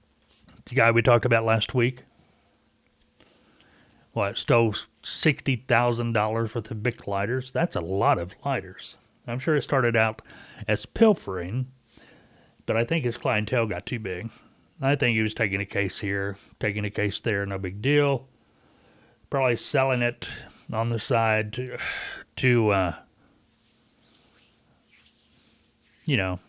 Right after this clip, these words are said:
different quick marts, whatever you wanna call 'em. I don't wanna name a company, but you get the idea.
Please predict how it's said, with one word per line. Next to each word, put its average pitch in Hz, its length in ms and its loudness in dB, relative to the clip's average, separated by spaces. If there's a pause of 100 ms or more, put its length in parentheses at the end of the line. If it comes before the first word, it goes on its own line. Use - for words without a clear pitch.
(160)
different 113 420 0 (1500)
quick - 300 0
marts, 117 400 0
whatever 107 240 0
you 101 100 -2
wanna 104 160 -6
call 104 200 -4
'em. 104 100 -6
I 101 40 -6
don't 95 120 -4
wanna 101 320 -2
name 104 240 0
a 95 120 -2 (600)
company, 107 380 -2
but 101 180 -2
you 127 60 -10
get 117 140 0
the 104 120 0
idea. 87 360 -8